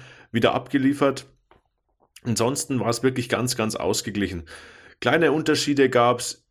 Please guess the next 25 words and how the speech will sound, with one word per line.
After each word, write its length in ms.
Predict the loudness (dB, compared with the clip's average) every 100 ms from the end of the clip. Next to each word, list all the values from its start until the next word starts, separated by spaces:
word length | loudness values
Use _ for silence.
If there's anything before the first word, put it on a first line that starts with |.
| 0
im 120 | 4
Rebounding, 540 | 6 6 4 4 0 2
da 100 | 2
waren 140 | 2
die 100 | 2
Hamburger 400 | 2 2 2 2
ein 140 | 0
bisschen 340 | -2 -2 -2 0
besser, 360 | 0 0 -2
erstaunlicherweise. 1080 | -2 -6 -6 -4 -2 -2 -2 -2 -4 -2 -2 -4 -18 -20 -20 -6
Ähm, 440 | 2 4 2 0 -2
auch 320 | 2 2 0
dank 440 | 0 0 0 -6 -8
Mike 340 | -2 -2 -2
Kozer 400 | -4 -4 -2 -2
und 100 | -2
Seth 260 | 2 0 2
Hendricks, 540 | -2 0 0 0 -6
die 100 | -6
beide 640 | -2 -2 0 0 0 -2 -8 _ _
jeweils 320 | -4 -2 -2
elf 280 | -2 -2 0
Rebounds 380 | 0 0 -2 -4
abgegriffen 560 | -6 -6 -4 -4 -2
haben. 320 | -2 -2 -4